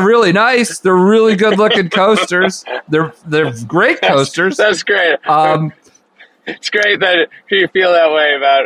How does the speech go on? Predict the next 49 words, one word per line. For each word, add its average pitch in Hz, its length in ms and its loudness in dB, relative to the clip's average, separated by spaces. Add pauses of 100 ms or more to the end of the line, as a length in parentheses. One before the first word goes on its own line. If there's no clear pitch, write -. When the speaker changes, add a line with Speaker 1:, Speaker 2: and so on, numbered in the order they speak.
(140)
Speaker 2:
about 131 320 0
the 135 60 -14
coasters, 123 760 -6
and, 113 220 -10
uh, 110 40 0 (320)
I 123 140 -2
think 151 200 -8
we 139 160 -6
probably, 127 420 -2 (180)
you 127 120 -14
know, 120 80 -4
you, 117 300 -6
you're 127 180 -8
really 139 200 0
putting 127 320 -8
a 117 40 -6
good 110 260 -6
sales 107 300 -4
pitch - 260 -10
for - 140 -20
the - 100 -20
coasters. - 300 -4
Speaker 1:
I'm 277 40 -10
just, 294 320 -4
well, 220 220 2
that's 170 320 -2
our 147 260 0
coasters, 185 460 -2
any 233 240 0
coasters. 101 560 -4
You 170 240 -6
know, 240 100 0
just 220 240 -8
get 240 140 0
a 226 40 -2
piece 226 240 -2
of - 60 -20
paper. 156 500 -2
I 160 140 2
know 190 160 2
they're 185 140 0
decorative 160 600 -2
in 135 80 0
a 127 80 2
way, 120 360 0 (260)
but, 120 420 -6
um, 127 460 0
<laughs> - 0 -
uh, 101 40 -12